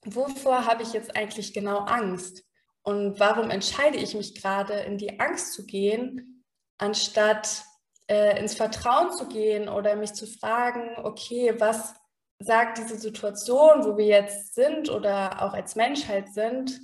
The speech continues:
eigentlich über mich selber aus? Welche Anteile,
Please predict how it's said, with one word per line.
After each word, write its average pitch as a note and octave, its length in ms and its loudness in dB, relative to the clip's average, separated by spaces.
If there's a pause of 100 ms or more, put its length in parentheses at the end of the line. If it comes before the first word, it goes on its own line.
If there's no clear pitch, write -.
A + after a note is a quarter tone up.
(140)
eigentlich A3 300 -4
über A3 160 -2
mich G#3 220 -6
selber A#3+ 480 4
aus? F3+ 400 0 (280)
Welche A#3+ 400 2
Anteile, A#3+ 1200 -4